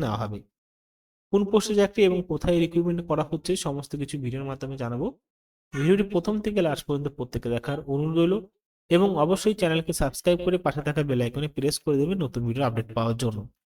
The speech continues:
কিভাবে অ্যাপ্লিকেশন ফর্ম ফিল করতে হয় সেটা আগে জানিয়ে নিই। এরকম একটা ফর্ম পেয়ে যাবে নোটিশ ডাউনলোড করার পরে। আর নোটিশ ডাউনলোড করার জন্য তোমাদের আমার Telegram ব্যবহার করতে হবে। Telegram ব্যবহার করার পরে তোমাদের জয়েন হবে, জয়েন থেকে, ওখান থেকে এই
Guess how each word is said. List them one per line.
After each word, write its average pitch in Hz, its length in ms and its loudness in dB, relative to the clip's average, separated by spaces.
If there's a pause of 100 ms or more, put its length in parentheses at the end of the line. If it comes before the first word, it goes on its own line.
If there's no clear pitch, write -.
(220)
কিভাবে 208 320 6
অ্যাপ্লিকেশন 175 580 2
ফর্ম 156 240 -2
ফিল 120 220 -4
করতে 156 200 -2
হয় 180 180 2
সেটা - 200 -2
আগে 143 180 0
জানিয়ে 139 260 2
নিই। 220 100 0 (1000)
এরকম 180 300 6
একটা 214 200 4
ফর্ম 180 240 4
পেয়ে 156 180 4
যাবে 101 160 -2 (180)
নোটিশ 160 220 4 (100)
ডাউনলোড 143 320 4
করার 120 260 4
পরে। 107 120 0 (120)
আর 151 60 2 (100)
নোটিশ 165 260 2
ডাউনলোড 160 300 2
করার 170 220 6
জন্য 185 120 2 (100)
তোমাদের 151 340 0
আমার 135 180 0
Telegram 139 420 2
ব্যবহার 139 300 4
করতে 151 260 -2
হবে। 165 140 2 (640)
Telegram 208 460 8
ব্যবহার 190 340 8
করার 190 240 8
পরে 196 160 6
তোমাদের 180 320 6
জয়েন 151 240 6
হবে, 175 140 6 (100)
জয়েন 160 280 4
থেকে, 170 140 2 (100)
ওখান 156 260 0
থেকে 175 160 4 (380)
এই 143 100 6